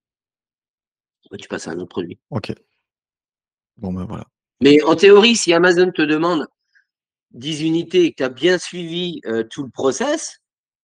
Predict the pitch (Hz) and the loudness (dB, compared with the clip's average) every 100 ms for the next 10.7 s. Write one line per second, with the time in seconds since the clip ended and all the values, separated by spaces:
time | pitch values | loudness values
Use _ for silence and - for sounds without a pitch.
0 | _ _ 85 85 85 82 - - 120 107 | _ _ -10 -8 -8 -12 -16 -4 -4 -4
1 | 92 95 92 92 113 131 - _ - 90 | -6 -6 -6 -6 -6 -8 -10 _ -18 -12
2 | 98 98 98 95 - - - - 123 - | -8 -6 -8 -10 -12 -12 -12 -6 -6 -6
3 | - - - 226 - _ _ _ _ _ | -10 -6 -6 -6 -14 _ _ _ _ _
4 | - - - _ _ _ _ _ _ 101 | -20 -20 -20 _ _ _ _ _ _ -18
5 | 101 98 135 220 202 _ _ 110 139 135 | -8 -4 -2 -4 -8 _ _ -2 0 0
6 | - 147 151 190 - 127 - 170 - 123 | -6 -2 2 2 0 -10 -6 -6 -4 -6
7 | 135 123 117 120 120 107 101 98 98 95 | -2 -2 0 -2 -2 -4 -6 -8 -10 -16
8 | - _ _ _ - _ _ _ _ 113 | -20 _ _ _ -20 _ _ _ _ -12
9 | 107 160 180 160 143 143 175 151 123 123 | 0 2 4 4 2 0 0 -2 -2 -4
10 | 120 139 - 156 160 127 | -2 -4 -2 -2 -2 -4